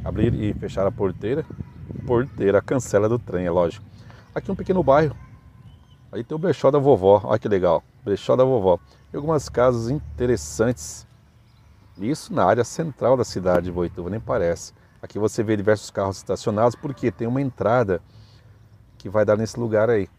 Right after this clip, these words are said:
Eu nem vou falar como faz pra chegar até ali, porque senão eu não vou ter mais vaga da próxima vez, tá bom? Mas se você estiver assistindo o vídeo, é só, é, chegar próximo de uma pracinha, que tem também alguns desenhos ali,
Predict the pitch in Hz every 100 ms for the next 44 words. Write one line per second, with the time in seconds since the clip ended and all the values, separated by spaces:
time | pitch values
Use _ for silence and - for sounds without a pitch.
0 | _ - 104 123 139 131 104 104 101 95
1 | 101 - 95 98 92 - 90 101 - 110
2 | - 101 107 107 104 107 104 90 92 90
3 | 92 85 101 82 80 - 80 131 135 _
4 | - 101 123 120 139 120 - 127 107 117
5 | 143 151 - - - - - - - -
6 | - - 117 127 139 - - _ _ _
7 | _ - 101 101 98 - - 107 107 -
8 | 107 104 113 117 117 104 - 117 135 131
9 | 90 - _ _ _ _ _ - 104 113
10 | 107 104 101 104 101 104 104 92 95 107
11 | 107 98 95 113